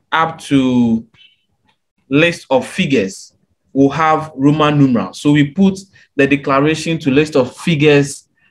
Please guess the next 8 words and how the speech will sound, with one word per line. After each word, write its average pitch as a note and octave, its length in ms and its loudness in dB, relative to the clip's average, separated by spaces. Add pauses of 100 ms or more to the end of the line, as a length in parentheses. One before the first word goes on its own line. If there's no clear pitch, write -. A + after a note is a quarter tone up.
(160)
under D#3 420 0
a B2 80 -4
particular C#3 520 -2
section. G#2+ 500 -8 (460)
Then E3+ 220 4
we G3+ 100 4
also E3+ 400 2
put D3+ 360 0